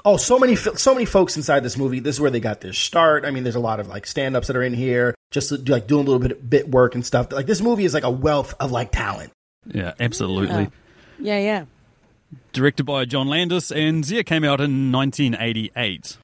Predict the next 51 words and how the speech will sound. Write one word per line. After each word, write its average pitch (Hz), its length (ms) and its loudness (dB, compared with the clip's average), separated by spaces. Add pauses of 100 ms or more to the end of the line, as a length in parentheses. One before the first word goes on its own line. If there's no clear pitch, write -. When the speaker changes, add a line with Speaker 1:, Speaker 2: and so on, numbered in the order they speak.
(340)
Speaker 2:
Anyway, 226 400 2
let's 226 260 0
get 170 220 2
into 139 540 2
our 117 240 2
usual 139 220 0
part 139 200 0
of 117 40 -4
the 110 80 -6
podcast. 143 640 0
So 151 260 0
if 143 160 0
you 185 80 0
haven't 160 160 0
heard 151 100 2
this 131 80 -8
podcast 127 380 0
before, 131 420 0
a 117 40 -2
little 170 180 0
bit 113 100 0
of 90 60 -4
a 92 40 -6
rundown. 110 680 2
As 139 220 0
I 113 40 -4
mentioned, 107 340 -2
we 147 120 2
review 110 300 2
a - 20 0
movie 104 200 0
by 95 180 0
asking 104 280 -2
twenty 180 200 2
weird 131 140 4
and 101 60 -4
wonderful 92 260 -8
questions 120 320 -2
about 113 300 2
it. 110 120 -4
We 120 140 -6
start 113 320 -2
with 110 100 -14
ten 175 240 4
that 131 120 4
can 110 100 -6
be 104 60 0
applied 101 320 -4
to - 100 -10
any 98 120 -6
film. 151 360 2